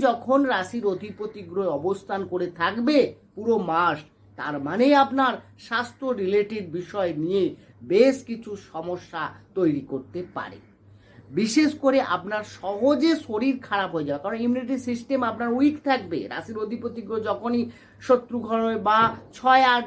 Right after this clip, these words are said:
বারো দিয়ে গোচর করবে, সিকবাও বলা হয়, তো সেখানে আপনার কি করবে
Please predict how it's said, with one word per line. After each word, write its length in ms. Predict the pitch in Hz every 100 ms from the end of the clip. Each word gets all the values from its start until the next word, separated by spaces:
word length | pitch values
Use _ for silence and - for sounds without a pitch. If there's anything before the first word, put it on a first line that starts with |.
| 214
বারো 200 | 208 208 196
দিয়ে 140 | 202 175
গোচর 320 | 185 185 190 180
করবে, 240 | 185 180 180 180
সিকবাও 440 | 220 - 180 175 165
বলা 180 | 160 160 151
হয়, 200 | 190 254 254 - _
তো 60 | 247 240 -
সেখানে 480 | 254 254 302 269 147 - - - 180
আপনার 280 | 185 214 202 -
কি 80 | 175
করবে 240 | 185 180